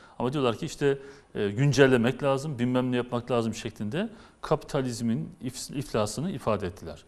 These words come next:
Aslında bu noktada en net cümleyi de, e, Almanya Ekonomi Enstitüsü Başkanı Marcel Fratscher söyledi ve dedi ki, "Korona kapitalizmin tabutuna son çiviyi çaktı."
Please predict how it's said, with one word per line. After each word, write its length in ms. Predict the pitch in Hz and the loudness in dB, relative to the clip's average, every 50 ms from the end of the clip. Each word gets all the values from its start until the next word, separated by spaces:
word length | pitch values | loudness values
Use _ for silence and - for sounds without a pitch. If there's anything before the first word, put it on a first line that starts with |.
| _ - - - - - - | _ -20 -20 -20 -20 -6 -4
Aslında 300 | - 120 - - 180 147 | -2 0 2 2 2 2
bu 60 | 147 180 | 2 2
noktada 280 | 175 147 - 170 156 | 2 2 0 0 0
en 260 | - 190 180 175 160 | 0 2 2 4 4
net 140 | 147 135 139 | 4 2 0
cümleyi 380 | - - 131 123 135 147 135 104 | 0 -2 -2 0 0 -2 -2 -2
de, 180 | 101 104 147 - - - _ _ _ _ _ _ _ - - - - | -2 -4 -6 -8 -14 -20 _ _ _ _ _ _ _ -20 -20 -10 -6
e, 80 | 107 | -4
Almanya 600 | 101 101 - 117 117 120 117 120 139 147 139 131 143 | -4 -4 0 2 2 2 4 2 2 2 0 0 -2
Ekonomi 380 | - 120 - 131 120 123 143 | -2 -4 -4 -2 -2 -2 -2
Enstitüsü 520 | - 127 123 117 - - - 117 - 139 120 | -2 -2 -4 -4 -4 -8 -10 -8 -4 -2 0
Başkanı 380 | 113 107 - - 113 104 131 | 0 0 -2 -4 -4 -4 -4
Marcel 400 | 139 120 123 127 123 - - 151 | -2 0 0 0 0 0 -2 -4
Fratscher 440 | - - - 131 127 123 - 104 92 | -4 -2 0 0 0 0 -2 -4 -4
söyledi 480 | 90 - - 85 78 85 95 120 170 214 - - _ _ _ _ | -6 -6 -8 -8 -8 -8 -8 -8 -8 -10 -12 -18 _ _ _ _
ve 100 | - 104 | -6 -4
dedi 180 | 117 147 147 120 | -4 -4 -4 -6
ki, 280 | - - 123 165 202 - - - _ _ _ | -4 -4 -4 -4 -6 -8 -14 -20 _ _ _
"Korona 580 | - - - 120 131 165 156 127 110 123 170 - - - _ _ _ _ _ _ _ _ _ _ | -6 0 4 6 6 8 8 6 4 2 0 -4 -10 -18 _ _ _ _ _ _ _ _ _ _
kapitalizmin 920 | - - 117 110 - - - 120 127 139 120 110 110 107 131 160 190 196 - - - | -2 -2 -2 -2 -2 -2 -2 -2 0 -2 -2 -2 -2 -2 -2 -2 -4 -8 -10 -16 -18
tabutuna 640 | - - 120 110 120 117 - - 113 101 110 139 165 | -6 -4 -2 -2 -2 -4 -4 -4 -2 -2 -2 -2 -4
son 380 | 165 - - - - 147 139 123 | -8 -10 -8 -4 -2 -2 -2 -2
çiviyi 320 | 117 - 110 104 123 151 | -4 -4 -4 -4 -4 -6
çaktı." 420 | - - 107 90 - - - - | -4 -4 -4 -4 -4 -8 -16 -18